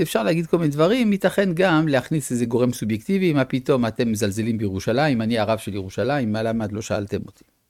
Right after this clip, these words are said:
עונה לו מהרי ברב, למהרלב"ח, הוא אומר, "אנחנו לא צריכים לשאול אותך, כי גם אם אתה תתנגד, אתה מיעוט.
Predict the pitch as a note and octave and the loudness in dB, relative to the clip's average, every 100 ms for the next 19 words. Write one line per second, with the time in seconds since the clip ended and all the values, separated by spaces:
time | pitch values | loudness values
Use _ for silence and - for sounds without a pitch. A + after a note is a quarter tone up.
0 | _ _ _ _ _ _ _ - _ _ | _ _ _ _ _ _ _ -20 _ _
1 | _ _ _ _ _ - B2+ C#3 G#3+ G3 | _ _ _ _ _ 0 4 6 6 8
2 | D#3+ D#3 F#3 A3+ - - A2 G#2+ G#2+ B2 | 8 8 6 0 -6 0 2 4 4 2
3 | G#2+ F2 G2 E3+ C#4 A#2 F#2+ F#2+ F2+ F#2 | 2 2 0 -2 -4 -4 -2 -2 -2 -4
4 | G2+ F#3+ C#4 - - E3+ C4 A#3+ A3+ B3+ | 0 -2 -2 -6 -4 0 0 0 -2 -6
5 | - F3 - G#3+ - - F3+ - - - | -4 -4 -2 -2 -4 -4 -4 -4 -8 -8
6 | - - - _ _ _ C4 - _ _ | -12 -12 -14 _ _ _ -20 -20 _ _
7 | _ _ _ C3 G3+ B3+ A3 E3+ D3+ D#3 | _ _ _ 2 4 6 4 2 -2 -2
8 | - A3+ F4 B3 C3 C3+ C3 B2+ - | -4 -2 -2 -4 0 2 2 -2 -8